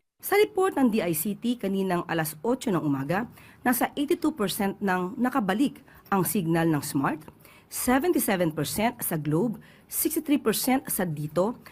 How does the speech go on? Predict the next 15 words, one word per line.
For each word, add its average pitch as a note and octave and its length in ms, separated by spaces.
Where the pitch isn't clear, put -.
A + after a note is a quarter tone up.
at A#3+ 160
seventy-nine E4 560
percent F#3 320
naman D#3+ 240
sa D#3 160
CONVERGE. C#3+ 640
Nagpapatuloy C#4+ 880
ang G#3+ 160
restoration G3+ 720
ng A#3 80
signal F#3 480
sa A3+ 160
mga G#3 160
apektadong E3+ 560
lugar D#3+ 400